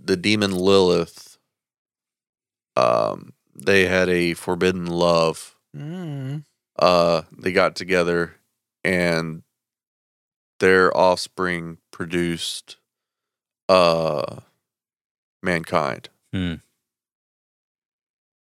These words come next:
Speaker 1: So, yeah.
Speaker 2: Right.
Speaker 3: I'm not, I'm not playing that game till I get a new Xbox. I definitely wanna get a new Xbox to play that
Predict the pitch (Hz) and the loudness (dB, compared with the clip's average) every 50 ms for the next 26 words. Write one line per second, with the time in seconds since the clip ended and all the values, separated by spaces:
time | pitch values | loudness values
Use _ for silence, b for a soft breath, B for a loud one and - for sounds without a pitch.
0 | _ _ _ _ _ _ - - - 67 71 65 62 58 53 52 53 55 69 69 | _ _ _ _ _ _ -10 -8 -6 -6 -6 -4 -6 -6 -6 -8 -8 -6 -4 -4
1 | 58 55 - _ _ _ _ _ _ _ _ 110 98 90 90 113 _ _ _ _ | -4 -4 -8 _ _ _ _ _ _ _ _ -12 -12 -12 -14 -18 _ _ _ _
2 | _ _ _ _ _ _ _ _ _ _ _ _ _ _ _ _ _ _ _ _ | _ _ _ _ _ _ _ _ _ _ _ _ _ _ _ _ _ _ _ _
3 | _ _ 117 123 123 - 117 117 135 123 98 - 104 101 90 92 90 82 95 92 | _ _ -2 -2 0 0 0 2 2 0 0 0 -4 -2 -2 -2 -2 -2 -2 -2
4 | 85 - 98 90 90 90 82 80 87 85 85 82 - - - 87 80 - - - | -2 -2 -2 -2 -2 -4 -4 -6 -6 -6 -6 -6 -8 -8 -6 -6 -6 -6 -10 -16
5 | - - _ _ _ _ _ _ - 85 85 95 92 85 - 87 87 85 85 85 | -18 -18 _ _ _ _ _ _ -16 -8 -4 -4 -4 -4 -4 -8 -8 -8 -8 -8
6 | 85 87 87 85 85 85 85 85 - - - 80 78 - - - - 90 85 85 | -8 -8 -8 -8 -8 -8 -8 -10 -10 -8 -8 -8 -6 -6 -10 -10 -8 -8 -6 -6
7 | 85 | -6